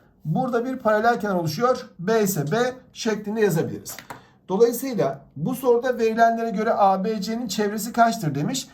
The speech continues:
Şimdi burası buna paralel ve arkadaşlar burası da buna paralelse şekil bir ikizkenar üçgen olduğuna göre arkadaşlar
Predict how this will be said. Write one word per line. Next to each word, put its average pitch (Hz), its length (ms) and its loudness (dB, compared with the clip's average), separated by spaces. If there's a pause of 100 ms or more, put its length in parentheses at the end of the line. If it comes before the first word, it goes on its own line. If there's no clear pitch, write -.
(140)
Şimdi 170 400 -4 (500)
burası 202 580 -2 (220)
buna 190 320 2
paralel 170 640 2 (1080)
ve 202 80 6
arkadaşlar 196 680 2 (280)
burası 208 520 0
da 143 240 4 (320)
buna 226 360 0
paralelse 202 720 2 (240)
şekil 202 480 -4
bir 233 220 -4
ikizkenar 214 520 -6
üçgen 208 200 -4
olduğuna 196 320 0
göre 170 160 -2
arkadaşlar 139 600 -2